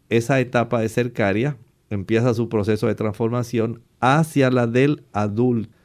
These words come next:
para alcanzar esa longitud de un centímetro, si es macho, o centímetro y medio, si es hembra. Y por supuesto, esto va a alojarse en diversas partes. Si se aloja, por ejemplo, digamos,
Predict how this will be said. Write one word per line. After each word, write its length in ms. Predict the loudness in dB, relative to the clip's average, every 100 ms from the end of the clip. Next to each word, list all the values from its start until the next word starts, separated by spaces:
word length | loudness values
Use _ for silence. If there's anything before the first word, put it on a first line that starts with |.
| _ _ -6
para 200 | -2 -2
alcanzar 480 | 0 -2 0 0 0
esa 220 | 0 -2
longitud 560 | -2 -2 -4 -2 -4
de 300 | -2 -2 -2
un 140 | -2 -2
centímetro, 920 | -4 -4 -6 -6 -4 -4 -4 -4 -6 _ _ _
si 200 | -10 -6
es 100 | -4
macho, 540 | -2 -4 -4 -6 -8 -8 _ _ _ -4
o 280 | 0 2 2
centímetro 600 | -2 -2 -2 -2 -2 -2
y 40 |
medio, 420 | 0 0 2 0
si 180 | -2 -4
es 200 | -4 -6 _ -6
hembra. 580 | -4 -2 -4 -6 -10 -20 -20 _ _ _ -6
Y 100 | -2
por 180 | 0 2
supuesto, 640 | 0 2 0 0 -6 -8 _ _ _ _ _ _ _ -2
esto 340 | -2 2 2
va 200 | 4 4
a 200 | 2 0
alojarse 460 | 2 2 2 0 -2
en 60 | 0
diversas 380 | -2 -2 -4
partes. 400 | -2 -4 -4 -6 -4
Si 100 | -2
se 80 |
aloja, 320 | -2 0 -2 -2
por 120 | -2
ejemplo, 380 | -2 -2 -4 -2
digamos, 640 | 0 0 0 -2 -6